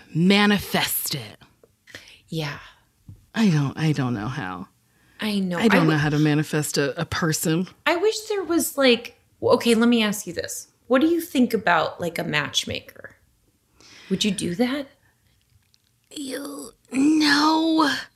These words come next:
Speaker 1: Okay, this will sound like I hate myself. Uh, to be clear, I don't. But I feel like if a man is gonna pay a matchmaker, they don't wanna pay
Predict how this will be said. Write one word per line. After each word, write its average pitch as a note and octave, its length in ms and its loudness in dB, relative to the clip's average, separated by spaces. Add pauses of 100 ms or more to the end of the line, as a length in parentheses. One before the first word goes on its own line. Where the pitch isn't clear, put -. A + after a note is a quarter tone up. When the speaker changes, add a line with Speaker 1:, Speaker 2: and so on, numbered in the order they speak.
(460)
Speaker 1:
Okay, A#3 400 2
this B3+ 400 2
will F4+ 180 4
sound B3 480 2
like G#3+ 220 2
I F#3 160 4
hate A3+ 320 0
myself. D4+ 720 0 (540)
Uh, G3+ 440 2 (140)
to C#4 140 2
be B3+ 180 4
clear, A#3+ 380 4 (220)
I C#4 120 2
don't. D4 480 0 (340)
But A#3 360 0
I A#3 100 0
feel C4+ 260 0
like D#4+ 160 0
if C#4 160 0
a C4+ 60 6
man G#3 540 4
is G3 200 -2
gonna F#3+ 240 2
pay G#3 680 2
a F#3+ 120 -2
matchmaker, B3 1000 2 (380)
they A3 180 6
don't A3 200 0
wanna G#3+ 220 2
pay G3 720 0